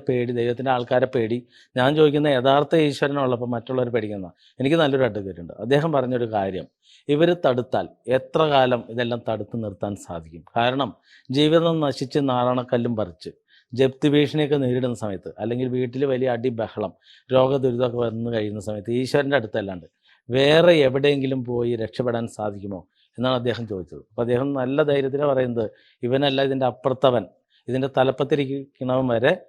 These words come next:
തുള്ളി ഒരു കാലത്ത് നമ്മുടെ അടുത്തേക്ക് വരുമെന്നാണ്" അദ്ദേഹം കഴിഞ്ഞ ദിവസം ഫോൺ വിളിച്ചപ്പോൾ എൻ്റെ അടുത്ത് പറഞ്ഞത്. അതുകൊണ്ട് നിങ്ങളറിയുക, ഈശ്വരൻ്റെ പിന്നാലെയാണെങ്കിൽ നല്ല ധൈര്യം ഉണ്ടാകും. അതേപോലെ ഈശ്വരൻ നമ്മളെപ്പോഴും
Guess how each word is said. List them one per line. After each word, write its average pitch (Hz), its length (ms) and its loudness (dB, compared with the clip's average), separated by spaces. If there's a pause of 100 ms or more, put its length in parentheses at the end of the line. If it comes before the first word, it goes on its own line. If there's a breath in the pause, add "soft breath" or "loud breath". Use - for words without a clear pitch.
(360)
തുള്ളി 127 340 2 (180)
ഒരു 120 160 -2
കാലത്ത് 117 320 -4
നമ്മുടെ 113 200 -6
അടുത്തേക്ക് 113 300 -8
വരുമെന്നാണ്" 113 400 -6
അദ്ദേഹം 107 260 -8 (120)
കഴിഞ്ഞ 113 220 -4
ദിവസം 120 200 -8 (400)
ഫോൺ 117 180 -4
വിളിച്ചപ്പോൾ 113 280 -6
എൻ്റെ 113 120 -6
അടുത്ത് 113 180 -8
പറഞ്ഞത്. 113 340 -4
അതുകൊണ്ട് 117 320 -4
നിങ്ങളറിയുക, 123 460 -2 (520)
ഈശ്വരൻ്റെ 156 340 2
പിന്നാലെയാണെങ്കിൽ 131 560 -2
നല്ല 117 120 -4 (100)
ധൈര്യം 113 280 0
ഉണ്ടാകും. 120 260 0 (120)
അതേപോലെ 113 320 -4
ഈശ്വരൻ 127 260 -4 (360 soft breath)
നമ്മളെപ്പോഴും 117 480 -4